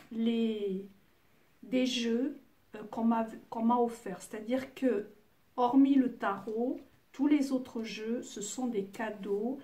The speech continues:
Et c'est justement en remerciement à ces abonnés qui m'ont envoyé, euh, des magnifiques cadeaux, hein, des jeux de cartes. Eh bien, je, euh, voilà, je tire avec.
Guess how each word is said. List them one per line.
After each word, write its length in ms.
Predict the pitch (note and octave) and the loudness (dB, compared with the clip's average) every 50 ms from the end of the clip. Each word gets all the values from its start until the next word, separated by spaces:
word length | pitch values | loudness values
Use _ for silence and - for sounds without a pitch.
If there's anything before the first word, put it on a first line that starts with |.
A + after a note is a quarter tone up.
| - - - - - _ - | -14 -20 -20 -20 -20 _ -10
Et 100 | A#3 A3 | -8 -8
c'est 320 | A3 - - - - A3+ | -8 -8 -8 -4 -4 -4
justement 920 | A3+ A3+ A3+ B3 B3+ - - - - A#3+ A3+ A3+ A3 A3 A3+ A3+ A3+ G#3+ G3+ | -4 -2 -4 -4 -4 -6 -8 -8 -4 -2 0 0 0 0 2 0 0 0 -2
en 100 | G3 F#3+ | -4 -4
remerciement 1200 | - A3+ B3 C4 B3+ C4 B3 A#3+ A#3+ - - - - - A#3 A#3+ A#3+ A#3 A#3 A3+ A3 - - - - | 2 4 6 8 8 8 6 6 2 -2 -8 -10 -4 -2 0 2 2 2 2 0 -2 -6 -10 -12 -12
à 200 | A3 G#3+ G#3 G#3 | -10 -10 -10 -10
ces 400 | - - - A#3 G3+ G3 F#3+ A3 | -12 -10 -8 -8 -6 -6 -4 -2
abonnés 680 | G#3+ A3+ A3+ A#3 A#3+ A#3 A#3 A#3 A#3+ A#3 A#3 A3+ A3+ - | -2 -2 -2 0 0 2 2 2 2 2 0 -2 -4 -8
qui 200 | - - - G3+ | -12 -16 -12 -10
m'ont 300 | G3 G3 G3 F#3 - - - - _ | -10 -8 -6 -8 -8 -10 -12 -10 _
envoyé, 840 | - B3+ B3+ B3+ B3+ - A#3+ A#3 A3+ A3 G#3 G#3 G3+ G#3 G#3 G3+ G3+ - - - - - - _ _ _ - - | -2 0 0 0 0 0 -2 -2 -2 -2 -4 -8 -12 -10 -10 -10 -10 -10 -14 -20 -20 -20 -20 _ _ _ -18 -14
euh, 400 | G3 F#3+ F#3 F#3 F#3 F#3 F#3 F#3+ F#3 F3+ - F#3+ - - | -12 -10 -8 -8 -8 -8 -8 -10 -10 -12 -12 -12 -10 -8
des 80 | G3+ | -8
magnifiques 540 | G3+ G#3+ A3+ A#3 A#3 A3+ - - - - - | -4 0 2 2 2 2 0 -4 -8 -10 -10
cadeaux, 520 | - G#3 G3+ F#3+ F#3+ G3 G3+ G#3 A#3+ C4+ C#4 | -12 -10 -10 -8 -6 -6 -4 -2 -2 -2 -2
hein, 200 | - - A3+ A3+ | -2 -4 -4 -4
des 220 | A3 G3+ G3+ G3 | -4 -4 -4 -4
jeux 200 | G3 G3 A3 A#3 | -4 -2 -4 -4
de 140 | G#3+ G3 G3 | -4 -4 -6
cartes. 560 | G3 - - G#3 F#3+ F#3+ - - - - C4 C4 C#4 - - - - _ _ | -6 -6 -8 -8 -8 -8 -8 -12 -12 -6 -6 -6 -6 -6 -10 -18 -20 _ _
Eh 120 | - A3+ A3 | -12 -12 -12
bien, 300 | - - G3 G3 G#3 A#3 | -10 -8 -8 -4 -2 -2
je, 180 | A3+ A3+ A3+ | -2 -2 -2
euh, 200 | A3+ A#3+ F4 - - - - G#3+ G3+ G3 F#3+ G#3 G3 F#3+ - - C#4 - F#3+ - - - - - B3 C4+ - | -2 -2 -4 -4 -8 -12 -14 -12 -10 -10 -10 -12 -12 -12 -12 -12 -12 -12 -12 -12 -14 -18 -20 -20 -20 -20 -14
voilà, 300 | A#3+ A3 G#3 F#3+ F#3 G3 | -12 -10 -10 -8 -8 -10
je 180 | F#3+ - A3+ F#3+ | -10 -10 -8 -10
tire 300 | F#3 - - B3+ B3+ C4 | -10 -6 -6 -4 -2 -2
avec. 500 | A3 G#3 G#3 G#3+ G3 G3 - - - | -2 -4 -4 -4 -6 -6 -6 -10 -2